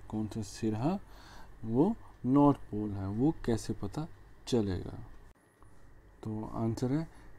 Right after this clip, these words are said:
"Hang up the magnet by light thread so that it hangs freely।" कह रहा है कि जो उस magnet है, उसको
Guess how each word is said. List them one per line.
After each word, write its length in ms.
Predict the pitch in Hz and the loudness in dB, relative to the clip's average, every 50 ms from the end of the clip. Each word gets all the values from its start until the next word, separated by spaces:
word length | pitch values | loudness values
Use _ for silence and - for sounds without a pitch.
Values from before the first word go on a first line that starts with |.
| - - - - | -18 -8 0 6
"Hang 260 | 120 131 156 165 160 | 8 10 12 12 12
up 160 | 165 160 151 139 | 12 12 12 12
the 80 | 143 135 123 120 | 12 12 12 12
magnet 440 | 123 123 123 113 104 104 104 104 104 | 12 10 10 8 8 6 6 8 8
by 80 | 113 113 110 110 110 | 10 10 12 10 10
light 220 | 113 113 113 110 113 - - | 10 8 6 4 2 -2 0
thread 340 | - 113 117 117 - - - | 2 2 2 2 0 2 6
so 280 | 131 123 123 117 110 | 8 8 8 8 8
that 140 | 113 110 110 | 8 6 6
it 360 | 120 120 110 - - - - 117 | 6 4 2 2 -2 -4 0 2
hangs 380 | 120 123 120 123 120 113 - - - - | 4 6 6 4 4 2 -2 -6 0 6
freely।" 460 | 127 123 117 104 95 92 101 - - - - - - - - - - - - - - - | 8 10 10 10 8 6 2 0 -2 -4 -6 -12 -18 -18 -18 -16 -18 -18 -20 -16 -10 -4
कह 80 | 107 | -2
रहा 80 | 110 113 | 0 0
है 60 | 113 | 2
कि 140 | 107 117 110 | 2 2 2
जो 160 | 110 117 113 | 4 4 4
उस 120 | 110 101 - 110 | 4 2 2 2
magnet 440 | 110 107 110 107 113 117 110 107 | 4 6 6 6 6 6 4 4
है, 240 | 113 127 147 160 156 | 2 0 0 0 -2
उसको 580 | 151 - - 107 - - - - 156 175 208 | -4 -4 -6 -6 -6 -4 2 6 6 6 6